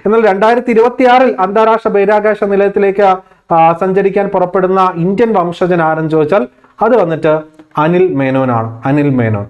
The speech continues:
ഓക്കെ, ഇനി രണ്ടായിരത്തി ഇരുപത്തിയഞ്ചിൽ സ്ഫോടനമുണ്ടായ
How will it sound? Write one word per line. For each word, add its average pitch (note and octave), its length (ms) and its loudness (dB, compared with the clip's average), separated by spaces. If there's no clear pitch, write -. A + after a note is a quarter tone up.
ഓക്കെ, F#3 340 -2
ഇനി G3+ 200 2
രണ്ടായിരത്തി G3+ 480 2
ഇരുപത്തിയഞ്ചിൽ G3 640 0
സ്ഫോടനമുണ്ടായ F#3 1040 0